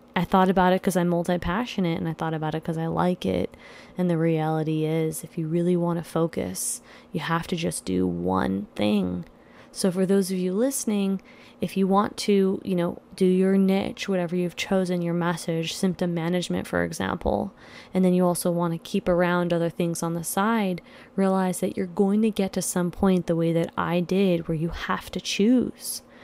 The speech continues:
And if you're in a position financially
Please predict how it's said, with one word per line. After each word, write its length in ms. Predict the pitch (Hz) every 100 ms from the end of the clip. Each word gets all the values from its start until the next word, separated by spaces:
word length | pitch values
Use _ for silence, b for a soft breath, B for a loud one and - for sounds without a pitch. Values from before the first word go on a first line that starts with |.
| B B -
And 140 | 196
if 100 | 185
you're 140 | 196 -
in 160 | 220 240
a 80 |
position 480 | 247 185 175 - 170
financially 880 | 160 170 165 190 196 185 - 202